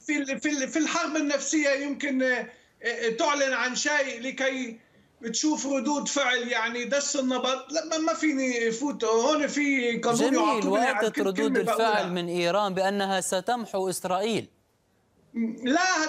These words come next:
Speaker 1: مش ردود فعل كهذه. نحن، نحن صارنا من أيام الخميني بنسمع إنه إسرائيل ستزول، يعني. طب وين حتزول يعني؟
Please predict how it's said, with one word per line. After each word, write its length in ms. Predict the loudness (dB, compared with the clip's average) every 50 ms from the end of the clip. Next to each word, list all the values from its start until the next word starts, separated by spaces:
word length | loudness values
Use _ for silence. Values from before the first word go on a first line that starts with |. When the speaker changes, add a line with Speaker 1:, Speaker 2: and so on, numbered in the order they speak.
| -2 -4 -6
Speaker 1:
مش 140 | -4 -4 -4
ردود 280 | -4 -4 -4 -6 -4
فعل 240 | -2 0 0 0 -2
كهذه. 560 | -2 -2 -2 0 0 -2 -2 -2 -2 -2 -2
نحن، 420 | -2 -4 -2 -2 0 0 0 0 -2
نحن 260 | -2 0 0 0 0
صارنا 320 | 0 0 0 0 2 2
من 180 | 0 0 0 0
أيام 320 | 0 0 0 0 0 -2
الخميني 540 | -2 -4 -4 -2 0 0 0 0 0 0 0
بنسمع 540 | 0 0 0 0 0 0 0 0 0 0 0
إنه 320 | 2 2 2 0 0 0
إسرائيل 420 | -2 -2 0 0 0 0 0 0 0
ستزول، 580 | 0 0 0 0 0 0 0 0 2 2 2
يعني. 280 | 0 0 0 -2 -2 0
طب 200 | 0 0 0 2
وين 160 | 2 2 2
حتزول 540 | 0 -2 -2 -2 -2 -4 -4 -4 -4 -2 -4
يعني؟ 340 | -4 -4 -6 -8 -10 -12